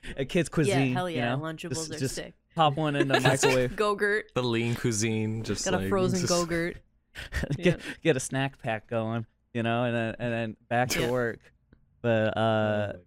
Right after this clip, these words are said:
Speaker 2: Yeah.
Speaker 3: Oh my
Speaker 1: but
Speaker 3: goodness.
Speaker 1: yeah, I mean, unless it's the weekends, the weekends I, uh,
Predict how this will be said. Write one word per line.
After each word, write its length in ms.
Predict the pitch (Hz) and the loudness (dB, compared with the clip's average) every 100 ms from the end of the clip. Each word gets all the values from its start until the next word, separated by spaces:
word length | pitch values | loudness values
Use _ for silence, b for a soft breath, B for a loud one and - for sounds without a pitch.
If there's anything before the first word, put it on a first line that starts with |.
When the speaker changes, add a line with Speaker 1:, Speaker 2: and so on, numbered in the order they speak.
| _ - | _ -2
Speaker 2:
Yeah. 120 | 113 | 0
Speaker 3:
Oh 120 | 104 | 0
my 140 | 90 | 0
Speaker 1:
but 80 | 117 | 0
Speaker 3:
goodness. 220 | 107 92 | 0 2
Speaker 1:
yeah, 300 | 156 156 110 | 4 6 4
I 100 | 101 | 2
mean, 360 | 151 160 151 135 - - - | 2 0 0 -4 -10 -18 -10
unless 380 | 131 139 156 - | -6 -2 -4 -4
it's 140 | 175 | -4
the 120 | - 143 | -2 0
weekends, 540 | 143 - 180 175 165 | -2 0 0 0 -2
the 100 | 147 | -2
weekends 440 | 147 156 156 139 127 | 0 0 -2 0 2
I, 220 | 123 120 | 2 2
uh, 360 | 117 110 98 | 2 0 -2